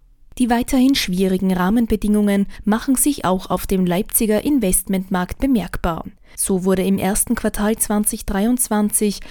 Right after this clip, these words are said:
ein Transaktionsvolumen von nur siebenundachtzig Millionen Euro erzielt. Damit legt die sächsische Metropole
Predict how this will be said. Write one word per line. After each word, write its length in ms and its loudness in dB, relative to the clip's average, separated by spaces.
ein 140 2
Transaktionsvolumen 1300 0
von 260 0
nur 180 2
siebenundachtzig 920 -2
Millionen 440 2
Euro 360 0
erzielt. 720 -4
Damit 360 0
legt 280 -2
die 60 0
sächsische 640 0
Metropole 760 0